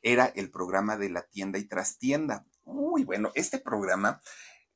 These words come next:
era, yo, yo recuerdo, mi, mis padres lo veían porque era un, un tipo de crítica que se le hacía al gobierno y des-, eran los, lo, lo, de los primeros que se atrevían a decir lo que mucha gente pensaba, lo que muchos, eh, ciudadanos pensaban,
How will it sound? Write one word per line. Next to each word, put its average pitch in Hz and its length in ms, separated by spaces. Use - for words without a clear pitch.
era, 175 340
yo, 139 260
yo 127 220
recuerdo, 226 760
mi, 123 200
mis 107 200
padres 156 320
lo 151 120
veían 110 380
porque 135 480
era 170 280
un, 165 280
un 151 200
tipo 156 260
de - 220
crítica 147 680
que - 80
se - 160
le 85 80
hacía 123 280
al 95 240
gobierno 101 560
y 160 220
des-, 139 400
eran 185 180
los, 214 260
lo, 117 360
lo, 113 260
de 117 100
los 107 200
primeros 131 680
que - 120
se - 100
atrevían 98 420
a 156 60
decir 113 400
lo 117 180
que - 80
mucha 240 260
gente - 300
pensaba, - 500
lo 113 160
que - 60
muchos, 131 420
eh, 98 160
ciudadanos 98 540
pensaban, 127 420